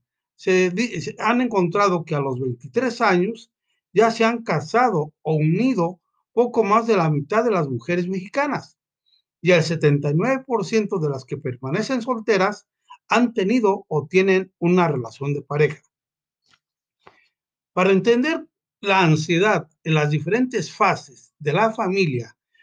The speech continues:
pues tenemos que ver desde el momento en que cómo se elige a una pareja, qué situaciones se viven en la fase de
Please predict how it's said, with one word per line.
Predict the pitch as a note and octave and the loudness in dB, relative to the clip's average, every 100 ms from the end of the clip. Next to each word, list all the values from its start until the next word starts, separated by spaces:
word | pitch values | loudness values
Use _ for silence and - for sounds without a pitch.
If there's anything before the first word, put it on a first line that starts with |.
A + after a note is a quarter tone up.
| _ _ | _ _
pues | D#3+ D3+ | -4 -4
tenemos | E3 E3 G3+ A3 - | -2 0 0 0 -2
que | G#3 | 0
ver | G3 G#3+ G#3 | 4 4 2
desde | F3 C#3 | -2 0
el | D3 | -2
momento | C3+ C#3 G#3+ F#3 F#3+ F#3 - | -2 -2 -2 -2 -4 -6 -6
en | D#3 - | -4 -2
que | B2+ A2+ _ _ _ - | -6 -8 _ _ _ 0
cómo | A#3 C4+ C4+ A#3+ | 2 4 2 0
se | - | -2
elige | D3+ F3 A3+ A3+ F3+ | -4 -2 -4 -2 -4
a | D#3 D#3 | -4 -2
una | E3 F#3 E3+ | -2 -2 -4
pareja, | F#3+ A#3+ A#3+ - - _ _ _ _ _ _ _ - | -4 -4 -4 -10 -20 _ _ _ _ _ _ _ -2
qué | B3+ C4 | 0 0
situaciones | B3 - F#3+ D3+ - G#3+ A3+ A3 | -4 -4 -4 -4 -4 -4 -2 -4
se | D#3 | -6
viven | C#3+ G#3 G#3+ G#3+ - _ _ _ - | -4 -4 -4 -4 -10 _ _ _ 0
en | D#3 D3 | 2 4
la | B2 A#2+ | 2 -4
fase | - G#3 A3 A#3 | 0 2 2 -4
de | A3 E3 B2+ | -2 0 -2